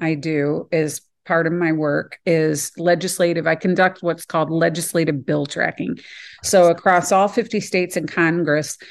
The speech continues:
I am constantly looking at bills for, um, different clients,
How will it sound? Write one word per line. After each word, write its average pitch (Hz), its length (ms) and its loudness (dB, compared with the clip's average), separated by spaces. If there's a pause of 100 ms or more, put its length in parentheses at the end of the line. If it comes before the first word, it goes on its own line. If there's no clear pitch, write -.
(160)
I 190 100 2
am 175 140 4
constantly 196 680 -2
looking 170 360 -2
at 165 160 -6
bills 160 320 0
for, 147 480 -4
um, 151 300 -2
different 165 380 0
clients, 190 640 0